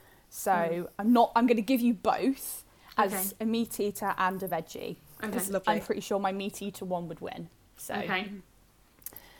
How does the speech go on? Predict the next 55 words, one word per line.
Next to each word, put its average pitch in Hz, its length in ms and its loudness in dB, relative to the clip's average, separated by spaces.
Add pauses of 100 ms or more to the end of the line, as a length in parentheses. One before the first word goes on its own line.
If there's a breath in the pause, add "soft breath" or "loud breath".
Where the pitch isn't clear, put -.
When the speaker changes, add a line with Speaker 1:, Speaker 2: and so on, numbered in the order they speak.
(180 soft breath)
Speaker 1:
So 247 300 4
if 302 180 2
I 294 120 4
was 269 160 4
a 254 60 4
meat 226 300 0
eater, 185 440 0
I 208 120 6
would 214 180 6
probably 247 680 2
get 180 540 0 (360 soft breath)
either, 208 800 2 (420 soft breath)
Speaker 2:
Oh, 226 80 2
hang 226 180 10
on. 202 80 12
Speaker 1:
uh, - 20 10
Speaker 2:
Where 214 120 12
are 220 40 12
you 220 80 12
Speaker 1:
like 208 80 8
Speaker 2:
getting 190 300 6
it 170 120 2
from? 165 400 6 (220)
Where 185 160 8
are 175 60 10
you 175 100 2
Speaker 3:
Yeah. 190 80 -2
Speaker 2:
start? - 240 8
Speaker 1:
Oh, 180 40 0
Speaker 2:
Where? 175 200 8
Speaker 1:
Tesco. 170 120 -2
Speaker 2:
What's, 170 160 -4 (320)
yeah, 160 260 4
there 175 120 4
we 170 60 4
go. 160 40 4
Speaker 1:
Tesco. 175 220 -4 (300)
Speaker 3:
Okay, 185 220 -12
Speaker 1:
There's 233 260 6
Speaker 3:
cool. 233 100 6
Speaker 1:
no 214 80 8
other 202 140 2
way. 185 340 6 (160)
I'm 220 120 0
sorry, 196 300 2
everywhere 196 380 2
else 185 200 0
is 175 80 -10
trash. - 600 -2
I'm 220 100 -4
going 202 220 0
straight 190 220 -4
Speaker 2:
Mm-hmm. 196 80 -8
Speaker 1:
to 214 40 -10
Tesco. 175 440 -4